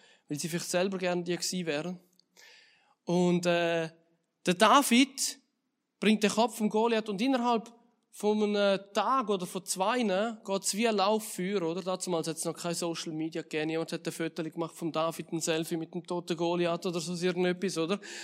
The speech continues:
Aber das ganze Volk weiss auf das Mal, dass der David den Goliath umgebracht hat. Und ich will nur noch kurz in das hineingehen, wir haben das schon so viel Mal angeschaut.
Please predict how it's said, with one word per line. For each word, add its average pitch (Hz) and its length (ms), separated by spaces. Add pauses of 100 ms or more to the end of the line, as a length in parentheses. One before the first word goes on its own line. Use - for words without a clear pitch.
(120)
Aber 180 160
das 180 100
ganze 233 420
Volk 214 380
weiss 180 300
auf 165 100
das - 140
Mal, 175 480 (500)
dass - 160
der 160 80
David 170 400
den 147 80
Goliath 165 420
umgebracht 156 480
hat. - 300 (1120)
Und 196 160
ich 254 140
will 262 140
nur 269 100
noch 262 140
kurz 269 240
in 233 80
das 226 140
hineingehen, 226 360
wir 226 60
haben 214 80
das 208 120
schon 220 120
so 233 160
viel 226 120
Mal 214 200
angeschaut. 202 880